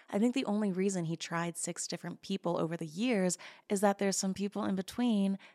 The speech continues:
that said yes, and your girl Shannon might have been one of them if he asked, okay?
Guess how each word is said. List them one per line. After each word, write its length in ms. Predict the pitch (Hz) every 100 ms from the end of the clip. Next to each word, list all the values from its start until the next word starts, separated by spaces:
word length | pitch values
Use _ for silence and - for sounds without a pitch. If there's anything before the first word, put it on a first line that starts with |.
| -
that 160 | 185
said 220 | - 190
yes, 540 | 170 226 220 202 - - - -
and 100 | 202
your 100 | 196
girl 240 | 190 208 202
Shannon 560 | - 247 247 190 185 - -
might 200 | 202 196
have 100 | 190
been 160 | 196 196
one 160 | 370
of 100 | 294
them 200 | 170 165
if 100 | -
he 160 | - -
asked, 400 | 90 208 196 -
okay? 500 | 185 208 214 330